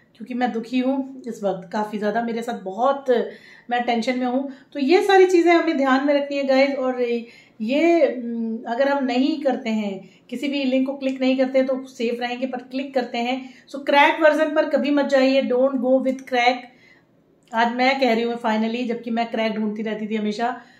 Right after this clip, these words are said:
but आज finally मैं कह रही हूँ don't go with crack। और अगर जा भी रहे हैं तो किसी ऐसे channel को स-, देखिए जो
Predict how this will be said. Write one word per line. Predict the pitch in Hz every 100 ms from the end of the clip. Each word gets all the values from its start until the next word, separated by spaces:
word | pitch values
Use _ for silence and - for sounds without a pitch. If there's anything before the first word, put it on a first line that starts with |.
| _ 233
but |
आज | 233 247 -
finally | 233 247 262 277
मैं | 262
कह | 262
रही | 240
हूँ | 269
don't | 240 247 254
go | 247
with | 247 247 - _ _ _ -
crack। | 226 254 254
और | 240
अगर | 247 262
जा | 247 247
भी | 277 285
रहे | 269
हैं | 269 294 - - _ -
तो | 269 269
किसी | 269
ऐसे | - 226 247 302
channel | 285 262 269
को | 269
स-, | 262 -
देखिए | 226 214 233 240 277
जो | 247 269 269